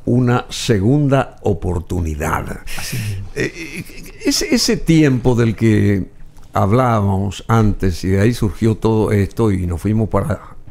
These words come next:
Speaker 1: abajo, para arriba en el tiempo, justamente. Eh, ¿qué significó ese tiempo, el tiempo tuyo, estando noventa y un meses preso?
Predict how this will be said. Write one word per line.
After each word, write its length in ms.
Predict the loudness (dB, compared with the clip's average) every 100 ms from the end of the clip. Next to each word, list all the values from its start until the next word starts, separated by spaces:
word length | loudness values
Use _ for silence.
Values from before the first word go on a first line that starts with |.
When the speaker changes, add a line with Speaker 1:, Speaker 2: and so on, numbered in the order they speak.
| -16 -16 -14 -6
Speaker 1:
abajo, 500 | 0 2 2 -2 0
para 180 | 0 0
arriba 380 | 2 4 4
en 100 | 2
el 140 | -2 0
tiempo, 500 | 2 4 2 0 -2
justamente. 540 | -2 0 0 0 -4 -8 -12 -16 -18 -18 -18 -18 -18 -18 -20
Eh, 360 | -18 -14 -14 -10
¿qué 120 | -4 -2
significó 680 | 0 2 2 2 2 2
ese 260 | 2 2 0
tiempo, 1080 | 0 0 4 6 6 6 2 0 -2 -2 -4
el 180 | -6 -6
tiempo 720 | 2 4 4 4 2 0 -2
tuyo, 460 | 2 2 4 0 0
estando 680 | -4 0 2 4 4 2 -2 -12 -20 -20 -4
noventa 600 | 2 2 4 4 2 2 4
y 80 |
un 200 | 4 4 4
meses 560 | 2 2 -2 -6 -10 -6
preso? 580 | -2 -2 -4 -8 -10 -10